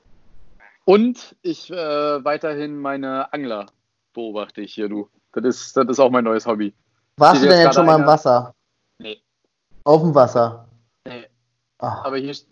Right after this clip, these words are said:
Speaker 1: hier steht gerade einer, der sieht aus wie Putin. Der geht oberkörperfrei nur in so Watthosen ins Wasser, der, äh, schlurft da gerade rein. Und die sind dann irgendwie bis zweiundzwanzig, dreiundzwanzig Uhr sind die angeln draußen, ne? Also wirklich dann so knietief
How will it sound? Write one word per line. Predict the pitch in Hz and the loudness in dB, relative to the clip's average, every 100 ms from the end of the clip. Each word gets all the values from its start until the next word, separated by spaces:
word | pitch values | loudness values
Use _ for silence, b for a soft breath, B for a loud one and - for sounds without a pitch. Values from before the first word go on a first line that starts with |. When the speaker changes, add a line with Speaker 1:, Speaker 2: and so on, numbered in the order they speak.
| _ | _
Speaker 1:
hier | - 131 | -20 -6
steht | 170 156 | -6 -2
gerade | 147 143 | -2 0
einer, | 143 143 | -4 -8
der | 139 | -10
sieht | 127 | -12
aus | 160 - | -16 -14
wie | 151 | -18
Putin. | - 156 120 | -16 -14 -10
Der | 117 | -8
geht | 117 | -6
oberkörperfrei | 143 143 139 143 143 - - 139 143 | -4 -4 -4 -4 -6 -6 0 0 0
nur | 147 147 147 | -4 -6 -8
in | 147 143 | -8 -10
so | 135 131 | -8 -6
Watthosen | 147 - 143 135 135 | -6 -6 -10 -10 -14
ins | 131 - | -18 -8
Wasser, | 147 131 123 | -4 -4 -2
der, | 123 123 127 123 | -4 -6 -6 -6
äh, | 123 | -6
schlurft | - 143 - | -6 -6 -4
da | |
gerade | 120 120 120 | -6 -6 -4
rein. | 135 120 131 _ _ _ _ - - | -4 -4 -12 _ _ _ _ -20 -4
Und | 127 127 131 - - | -4 -2 -6 -14 -10
die | 127 | -10
sind | 131 160 | -10 -14
dann | 156 - | -16 -14
irgendwie | 170 185 | -14 -12
bis | 165 160 - | -10 -10 -6
zweiundzwanzig, | 160 180 190 175 | -6 -4 -6 -6
dreiundzwanzig | - 170 - 180 - | -6 -6 -6 -10 -8
Uhr | 180 160 | -6 -4
sind | 160 | 0
die | 160 | 0
angeln | - 175 135 156 208 | 0 -2 -2 -2 -8
draußen, | - 123 151 233 269 _ - | -6 -4 -4 -6 -6 _ -4
ne? | 135 233 - | -2 -2 -4
Also | 120 120 120 | -2 0 -2
wirklich | 127 135 | -2 -2
dann | 139 127 | 0 -2
so | |
knietief | 120 147 165 - 208 - | -2 -4 -6 -2 -4 -4